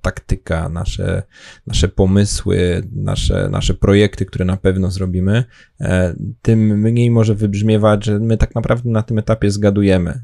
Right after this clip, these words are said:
że to jest, e, albo gut feeling, albo u konkurencji się to sprawdza, to u nas chyba też się sprawdzi. To są wszystko, mm,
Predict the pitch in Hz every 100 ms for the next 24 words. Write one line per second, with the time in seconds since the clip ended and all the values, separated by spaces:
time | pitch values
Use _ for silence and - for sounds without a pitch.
0 | - - - 98 98 - 101 98 95 -
1 | 104 90 90 87 87 - 120 113 101 92
2 | 80 85 87 82 82 - - - - -
3 | 98 98 98 110 110 95 90 98 - 92
4 | 98 92 92 90 95 - 120 101 90 98
5 | 107 - - - - 90 90 101 - -
6 | - 104 101 - - - 98 98 98 -
7 | 98 98 107 -